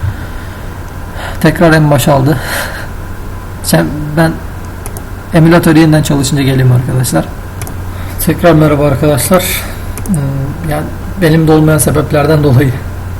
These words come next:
bu şekilde oldu ama kusura bakmayın. Yani bir anda emülatör kendini kapatmış. Ee, biz tekrar çalıştırdığımız için şu yukarıdaki kod satırını göremedik. Yani buradaki satırı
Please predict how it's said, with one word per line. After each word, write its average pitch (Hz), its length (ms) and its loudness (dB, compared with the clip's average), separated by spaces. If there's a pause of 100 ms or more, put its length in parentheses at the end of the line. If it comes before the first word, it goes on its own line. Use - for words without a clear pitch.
(680)
bu - 60 -4
şekilde 135 320 0
oldu 135 220 2
ama 147 220 0
kusura 139 300 -2
bakmayın. 139 360 -2 (580)
Yani 131 200 4
bir 139 80 4
anda 139 320 0 (180)
emülatör 131 440 2
kendini 139 340 -2
kapatmış. 131 460 -2 (1040)
Ee, 156 260 0 (1300)
biz 190 400 2 (520)
tekrar 180 340 4
çalıştırdığımız 160 720 2
için 175 300 0 (300)
şu 156 60 -4
yukarıdaki 151 600 0
kod 170 160 2
satırını 143 480 0 (100)
göremedik. 131 560 4
Yani 131 240 2
buradaki 131 300 0
satırı - 340 -2